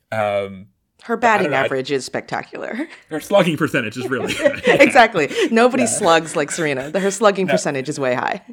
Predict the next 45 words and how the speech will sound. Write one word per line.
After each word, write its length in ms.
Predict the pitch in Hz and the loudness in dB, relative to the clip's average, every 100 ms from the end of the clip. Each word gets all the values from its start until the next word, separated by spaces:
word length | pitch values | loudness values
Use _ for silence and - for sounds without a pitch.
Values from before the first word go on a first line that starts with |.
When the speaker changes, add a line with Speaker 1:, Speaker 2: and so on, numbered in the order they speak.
| - - _ - | -20 -20 _ -8
Speaker 1:
Definitely. 540 | 127 110 110 - - - | -2 -2 -2 -12 -14 -14
She 180 | 262 240 | -10 -10
is 120 | 233 | -8
a 120 | 214 | -8
cleanup 360 | 208 - 202 196 | -10 -14 -12 -12
hitter 200 | 214 - | -12 -12
for 100 | - | -14
sure. 360 | - - 64 - | -14 -12 -14 -8
Um, 420 | 117 117 113 110 110 _ | -2 0 -2 -6 -14 _
but 380 | 120 113 101 _ | 0 0 0 _
yeah, 300 | 123 139 131 - | -4 0 0 0
I 140 | 123 | -2
don't 120 | 320 | -2
know. 80 | 359 | -4
I 120 | - 143 | -4 -4
just 220 | 170 - | -4 -4
feel 100 | 196 | -4
like 140 | 190 | -4
this 180 | 180 - | -8 -10
year, 440 | 147 151 170 151 - | -6 -4 -4 -6 -8
I'm 160 | 113 131 | -10 -10
just, 160 | 139 151 | -8 -8
like, 160 | 127 | -8
weirdly 600 | 113 110 113 123 127 131 127 | -10 -14 -12 -12 -12 -14 -14
just, 220 | 123 123 | -16 -12
like, 240 | 117 110 _ _ _ _ _ _ _ _ | -14 -14 _ _ _ _ _ _ _ _
<sighs> 720 | _ _ _ _ - - 156 | _ _ _ _ -8 -6 -2
there's 200 | 180 196 | -2 -2
some 120 | 190 | -4
good 220 | 139 135 | -4 -4
stories, 360 | - 127 127 127 | -4 -6 -6 -6
like, 140 | 120 - | -6 -6
on 160 | 113 | -8
the 80 | 104 | -8
sides 340 | - 113 120 131 | -10 -6 -6 -6
if 80 | |
you 60 | 113 | -6
get 140 | 104 | -6
down 200 | 117 95 110 | -6 -10 -10
deeper. 380 | 110 120 143 | -8 -2 -2
Like, 160 | 131 110 | -2 -4
I 60 | 107 | -10
think, 380 | 104 95 - - | -16 -18 -20 -18
you 80 | 110 | -14
know, 220 | 90 | -14